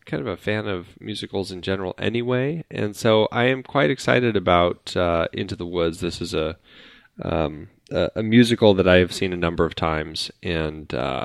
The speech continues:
it's, it, there's just a lot of really creative stuff going on with it. And I know there's been stories about stuff that's changing, uh, in it, like how it's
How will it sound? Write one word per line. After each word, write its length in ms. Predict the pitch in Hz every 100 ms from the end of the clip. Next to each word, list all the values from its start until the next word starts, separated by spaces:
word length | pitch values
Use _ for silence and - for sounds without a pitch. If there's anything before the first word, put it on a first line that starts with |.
| -
it's, 460 | - - 92 - -
it, 220 | 90 73
there's 280 | 98 87 -
just 220 | - -
a 40 | 92
lot 340 | 90 92 92
of 60 | 87
really 220 | 90 85
creative 300 | - 85 80
stuff 240 | - 85 -
going 200 | 82 80
on 160 | 80
with 120 | 78
it. 160 | 85 80 - - -
And 100 | 190
I 60 |
know 180 | 202 196
there's 180 | 185 151
been 200 | 143 131
stories 720 | - - 120 113 110 110 104 - - - -
about 640 | - 98 104 101 101 98 -
stuff 380 | - - 107 -
that's 240 | 101 -
changing, 760 | - 113 104 95 95 95 92 92 _ _ _ _ _ -
uh, 440 | 85 82 65 55 - -
in 160 | 113 101
it, 160 | 98
like 240 | 92 95 -
how 220 | 101 92
it's 340 | 87 - -